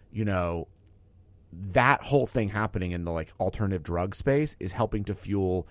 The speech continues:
the no alcohol space. People are saying, "Well, there,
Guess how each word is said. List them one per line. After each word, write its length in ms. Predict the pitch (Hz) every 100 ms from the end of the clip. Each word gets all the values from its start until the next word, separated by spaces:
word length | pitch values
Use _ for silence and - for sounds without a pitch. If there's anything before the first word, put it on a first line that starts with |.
| - -
the 240 | 90 101 92
no 260 | 101 101 -
alcohol 420 | 95 - 85 71
space. 300 | - 60 -
People 240 | 110 104
are 40 | 101
saying, 180 | 98
"Well, 260 | 101 95 87 - -
there, 100 | -